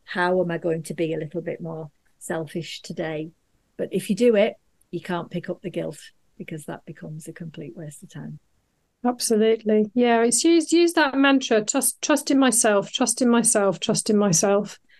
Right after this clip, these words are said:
Speaker 2: And, you know, place your hand on your heart if you want as well while you're doing it, but use that as a daily mantra and you, you'll get there. You'll definitely get there.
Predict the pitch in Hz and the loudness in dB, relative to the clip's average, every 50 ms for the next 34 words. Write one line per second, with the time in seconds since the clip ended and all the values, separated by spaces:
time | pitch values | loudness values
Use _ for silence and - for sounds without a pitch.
0 | _ - - _ - 240 220 220 226 233 226 214 214 214 - 254 254 240 - 254 | _ -20 -18 _ 0 2 4 4 4 4 4 2 0 2 2 2 2 2 0 0
1 | 220 240 254 247 240 240 240 233 240 - 247 247 254 247 - 214 160 - 196 190 | 2 2 4 4 4 4 4 2 2 4 4 2 2 2 0 -2 -2 0 2 2
2 | 185 202 214 160 - 214 208 196 202 202 202 208 208 208 - 220 214 208 202 196 | 2 0 0 0 2 2 2 4 4 4 4 2 2 2 2 2 2 4 4 2
3 | 196 214 214 233 226 220 240 247 240 - 233 214 220 214 214 214 214 - 214 220 | 0 0 0 0 0 2 2 2 2 2 2 0 0 2 0 0 2 2 2 4
4 | 214 208 208 208 214 214 220 220 - - 202 196 190 - _ _ _ _ _ _ | 4 4 4 4 4 2 2 0 0 -2 0 0 -2 -2 _ _ _ _ _ _
5 | _ _ _ - 226 220 240 240 240 240 240 254 269 269 269 254 214 - - - | _ _ _ 0 2 2 4 2 2 0 0 0 0 2 2 0 0 0 0 0
6 | 196 190 190 170 160 - - 226 220 240 233 240 - - 220 226 220 214 202 - | 0 2 2 0 0 0 0 0 2 2 0 0 0 0 0 2 2 2 2 2
7 | 214 196 208 214 - 214 196 202 214 - | 0 -2 -2 0 0 0 2 2 0 -2